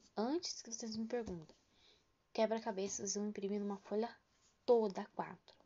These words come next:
tá? E você salva, deixa salvinho. Vou deixar disponível também o quebra-cabeça todinho, só com o desenho,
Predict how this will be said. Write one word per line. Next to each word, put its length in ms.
tá? 240
E 120
você 240
salva, 840
deixa 280
salvinho. 680
Vou 160
deixar 220
disponível 460
também 300
o 60
quebra-cabeça 720
todinho, 540
só 500
com 320
o 80
desenho, 340